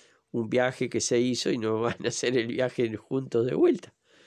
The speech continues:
Pero quiero decir, lo que se pueda es como reeditar, ¿no? Y ahí tenemos que tener claro algo que mucha gente, eh, no lo entiende, excepto que entren a un análisis.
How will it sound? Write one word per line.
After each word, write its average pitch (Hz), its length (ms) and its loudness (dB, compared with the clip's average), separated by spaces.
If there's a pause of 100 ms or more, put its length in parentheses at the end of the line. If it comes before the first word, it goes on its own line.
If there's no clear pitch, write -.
(400)
Pero 127 200 0
quiero 139 200 4
decir, 127 340 2
lo 117 160 0
que 117 120 -2
se 131 180 -2
pueda 135 540 4
es 127 140 0
como 120 420 -2 (920)
reeditar, 135 840 2
¿no? 139 260 2 (1500)
Y - 80 0
ahí 120 280 2
tenemos 131 280 0
que 123 60 -2
tener 127 280 0
claro 131 440 2 (340)
algo 120 280 2
que 120 120 -4
mucha 117 300 -4
gente, 123 680 -2 (300)
eh, 104 240 -4
no 120 180 0
lo 123 100 4
entiende, 123 760 0 (760)
excepto 117 480 -4
que 110 240 0
entren 113 440 -2
a 113 100 2
un 113 160 0
análisis. 120 800 0